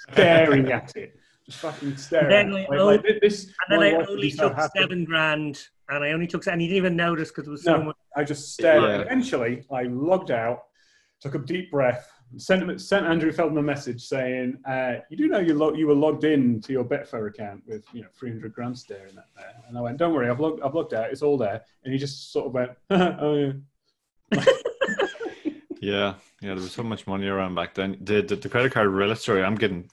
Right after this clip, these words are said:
Speaker 3: terrible flashbacks to my second Vegas, uh, when I, when I got involved in a similar situation. My second Vegas went really badly, and, uh, it got to the stage where, like,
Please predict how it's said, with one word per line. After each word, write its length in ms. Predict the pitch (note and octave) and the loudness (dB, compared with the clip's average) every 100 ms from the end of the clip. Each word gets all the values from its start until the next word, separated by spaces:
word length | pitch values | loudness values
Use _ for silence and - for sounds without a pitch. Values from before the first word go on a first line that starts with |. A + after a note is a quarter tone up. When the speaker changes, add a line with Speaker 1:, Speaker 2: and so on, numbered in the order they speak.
| - | -14
Speaker 3:
terrible 320 | - G2+ F#2+ | -4 -2 -2
flashbacks 540 | - G2 - F#2 - | -4 -6 -2 -4 -4
to 80 | - | -10
my 80 | F2 | -10
second 380 | F2 F#2 F#2+ F2 | -8 -10 -10 -8
Vegas, 480 | E2+ F#2 F2 - - | -6 -6 -10 -12 -12
uh, 140 | E2 D#2+ | -12 -12
when 200 | F2 E2 | -12 -12
I, 80 | E2 | -12
when 400 | E2 G#2 F2+ E2+ | -14 -16 -14 -12
I 160 | E2+ - | -14 -10
got 180 | F2+ F2 | -8 -8
involved 540 | E2+ - F2 F2 - | -14 -8 -6 -6 -10
in 80 | D#2+ | -12
a 20 | |
similar 300 | - F2 F2+ | -10 -8 -8
situation. 680 | G2+ - F#2 F2+ - E2 - _ _ - - - | -8 -6 -4 -4 -6 -12 -14 _ _ -20 -18 -8
My 80 | G2+ | -4
second 260 | A2+ A#2 | -2 0
Vegas 260 | G#2+ G2+ G2 | 2 2 0
went 140 | F#2+ | -4
really 220 | - E2+ C#2+ | -6 -8 -4
badly, 420 | D2+ D#2+ D2+ - _ | -4 -4 -6 -10 _
and, 300 | D#2+ D2 D2 | -14 -12 -10
uh, 220 | E2 C#2+ - - - _ _ - | -6 -6 -8 -14 -20 _ _ -14
it 160 | - | -8
got 160 | - F#2 | -2 -2
to 80 | - | -4
the 80 | - | -8
stage 380 | - E2+ - | -2 -2 -4
where, 100 | F2 | -6
like, 140 | D#2+ | -6